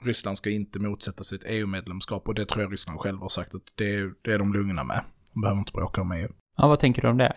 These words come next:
Speaker 2: Är inte det typ som en bättre deal än att behöva vara med i nato? Att man får beskyddet men inte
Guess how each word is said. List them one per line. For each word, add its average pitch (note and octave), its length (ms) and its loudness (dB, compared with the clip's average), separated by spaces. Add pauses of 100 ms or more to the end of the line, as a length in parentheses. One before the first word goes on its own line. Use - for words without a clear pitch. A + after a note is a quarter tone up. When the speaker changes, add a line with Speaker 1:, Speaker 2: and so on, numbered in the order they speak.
Speaker 2:
Är A#2+ 760 8 (400)
inte C3 280 2
det C3+ 160 8
typ - 320 2
som A2 240 4
en A2 200 2 (360)
bättre - 380 4
deal G#2+ 340 6
än A2 140 4
att G#2 140 -2
behöva A2 240 4
vara A2 160 4
med A2 160 4
i A2 40 2
nato? A2 260 2 (500)
Att - 180 0
man A2 140 6
får G#2 320 6 (340)
beskyddet G#2+ 680 2
men G2+ 180 4
inte G#2+ 580 2